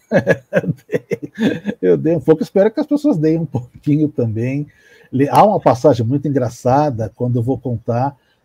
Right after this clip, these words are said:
é, daquela carta do Michel Temer, porque ela é engraçada por si só, né? <laughs> Não precisam fazer nem, nem esforço, né? Que é o, o verba volant scripta manet, né? Então, eu vou, vou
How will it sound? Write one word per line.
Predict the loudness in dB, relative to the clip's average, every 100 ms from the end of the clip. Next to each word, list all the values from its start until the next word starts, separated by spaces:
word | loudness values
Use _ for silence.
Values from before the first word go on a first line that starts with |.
| _ _
é, | -2 0 0 -2
daquela | -6 -4 -2 -2
carta | -2 -2 0 0 -2 -4 -4
do | -2 -4 -2 -2
Michel | -2 0 0
Temer, | 2 2 2
porque | -2 0 2
ela | 2
é | 2
engraçada | 0 -2 0 0 0
por | -2
si | -4 -6
só, | -2 0
né? | 2
<laughs> | 2
Não |
precisam | 2 4 4
fazer | 4 4 4
nem, | 0 -2 -6 -20 -12 -2
nem | -2 -2
esforço, | -6 0 6 8 8 2 -6
né? | -2 0 -2 _ -20 -20 -8
Que | -2
é | 0
o, | 0 -2
o | -6 -8 -6
verba | 0 0 2 -2
volant | 0 0 2 0 -2 -8
scripta | -14 -2 -2 -2 -2
manet, | 0 0 -2 -4 -10 -10
né? | -6
Então, | -2 -2
eu |
vou, | -2 -8 _
vou | -6 -6